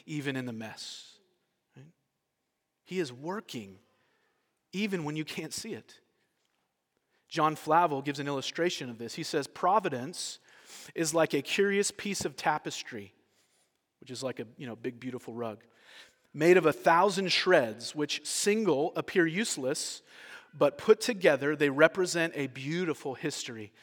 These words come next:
to the eye." Friend, do you trust that God is working in the messy shreds of this world and in your life, even when you can't see it?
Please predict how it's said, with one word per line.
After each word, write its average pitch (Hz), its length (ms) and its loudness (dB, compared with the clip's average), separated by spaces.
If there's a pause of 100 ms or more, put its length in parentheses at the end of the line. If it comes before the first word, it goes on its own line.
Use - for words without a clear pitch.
(180)
to 135 100 -14
the 120 160 -6
eye." 104 240 -10 (2500)
Friend, 117 280 -10
do 135 80 -12
you 185 320 -6
trust - 680 -4 (280)
that 131 240 -6
God 156 400 4
is 160 180 -6
working 123 580 -6 (1000)
in 143 140 -4
the 135 100 0
messy 151 540 2
shreds 165 580 4
of 160 140 2
this 180 200 0
world 117 540 -8
and 139 140 -6
in 123 100 -6
your 151 320 0
life, 117 580 -2 (120)
even 170 400 -4
when 147 160 -6
you 139 100 -6
can't 120 320 -10
see 113 220 -8
it? - 260 -20